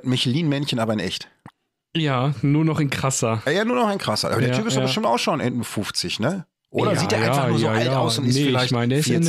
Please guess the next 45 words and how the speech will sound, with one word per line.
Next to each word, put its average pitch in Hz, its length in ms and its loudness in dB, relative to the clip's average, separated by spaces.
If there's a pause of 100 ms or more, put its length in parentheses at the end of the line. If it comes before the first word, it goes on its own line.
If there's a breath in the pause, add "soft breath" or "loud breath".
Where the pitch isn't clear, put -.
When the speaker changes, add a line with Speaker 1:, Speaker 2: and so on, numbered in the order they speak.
Speaker 2:
Ende - 100 -8
fünfzig, 156 520 -2
Speaker 1:
Sieht - 80 -8
Speaker 2:
meine 110 140 0
Speaker 1:
so 156 120 0
Speaker 2:
ich, - 40 0
Speaker 1:
aus, 127 200 2
Speaker 2:
ja. 117 240 2
Speaker 1:
ne? 202 40 -4 (540 loud breath)
Speaker 2:
Und 131 160 0
der 135 120 0
Typ 156 180 0
hat 160 100 -2
auch 190 180 0
gesagt, 117 340 -2
der 120 100 0
hat 113 80 -4
eigentlich 131 200 0
sein 123 160 0
Leben 127 200 4
lang 143 120 2
nur 147 140 2
Scheiße 120 380 -2
gefressen. 117 580 -6 (960)
Ne, 120 240 -6
aber - 20 -16
Speaker 1:
Aber 107 180 -2
Speaker 2:
ist - 60 0
Speaker 1:
der 139 80 0
ist - 60 0
Speaker 2:
ja - 60 -2
Speaker 1:
nicht 123 100 -2
Speaker 2:
auch - 40 -6
Speaker 1:
blöd. 131 340 0 (180)
Der, 120 100 0
der, 120 180 0
Speaker 2:
Nein, 208 100 2
der 190 80 2
Speaker 1:
der, 139 140 2
Speaker 2:
ist 131 80 -2
Speaker 1:
der 147 60 0
Speaker 2:
echt 170 80 0
Speaker 1:
weiß 202 120 -2
das 104 120 -2
auch. 82 180 -2